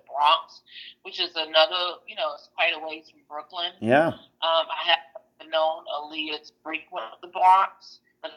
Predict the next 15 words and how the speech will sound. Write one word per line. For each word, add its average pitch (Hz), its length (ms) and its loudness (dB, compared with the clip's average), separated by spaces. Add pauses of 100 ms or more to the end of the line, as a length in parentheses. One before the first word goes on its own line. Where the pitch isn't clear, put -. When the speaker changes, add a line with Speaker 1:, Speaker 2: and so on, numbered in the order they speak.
Speaker 1:
then 160 120 -4
again, 160 340 -4
she 190 160 -10
was 185 140 -14
an 165 80 -10
adult. 147 540 -4 (580)
We 190 80 -4
didn't 190 180 2
know 156 160 2
every 151 240 -8
move 143 240 -20
she - 160 -10
made. 143 400 -8 (400)
Speaker 2:
Right. 95 300 -6
Speaker 1:
But, 151 400 4